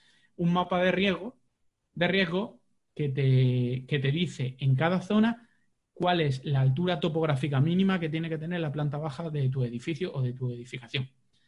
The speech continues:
Pa-, para que si tú tienes que construir ahí porque la ciudad está ahí,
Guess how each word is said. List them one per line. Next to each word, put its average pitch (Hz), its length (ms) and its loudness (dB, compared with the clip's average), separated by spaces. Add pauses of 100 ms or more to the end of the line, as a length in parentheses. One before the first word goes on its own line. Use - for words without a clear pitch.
(340)
Pa-, 120 440 -12
para 127 220 -2
que 131 240 -4 (440)
si 135 420 -6
tú 143 180 -8
tienes 139 220 0
que 143 120 -6
construir 135 380 0
ahí 156 180 2
porque 127 260 -4
la 123 140 -4
ciudad 131 260 0
está 131 200 -2
ahí, 170 260 -2